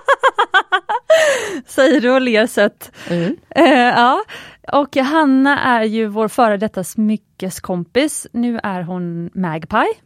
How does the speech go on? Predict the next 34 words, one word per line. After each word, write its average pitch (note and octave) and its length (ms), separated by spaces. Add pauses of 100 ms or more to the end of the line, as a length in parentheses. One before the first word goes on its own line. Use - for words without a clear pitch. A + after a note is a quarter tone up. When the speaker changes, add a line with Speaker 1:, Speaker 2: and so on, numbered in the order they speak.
(200)
Speaker 2:
Ja. F3 280 (460)
Speaker 1:
Magpie A#3 540
Online F#3+ 580
Memoirs. G3 1000
Speaker 2:
Mm. E3+ 360 (480)
Speaker 1:
Kommer D#4+ 200
bli, C4+ 220 (100)
man C4+ 220
får C#4 100
bokstavera A3+ 560
det A#3 60
här G#3 80
Instagram-namnet F3 880
varje F3+ 260
gång E3 120
man D#3 100
säger - 200
det. C4 120 (460)
Speaker 2:
Tror D4+ 200
du E4+ 60
verkligen B3 300
det? - 240 (480)
Jag D4 420
tänker D4+ 460
att - 140
det C4+ 180
är C4 140
en A3+ 100
skatas A3 460
memoarer G#3+ 640
fast - 260
på A3 80
engelska. F#3+ 380 (240)
Speaker 1:
Ja, D4 160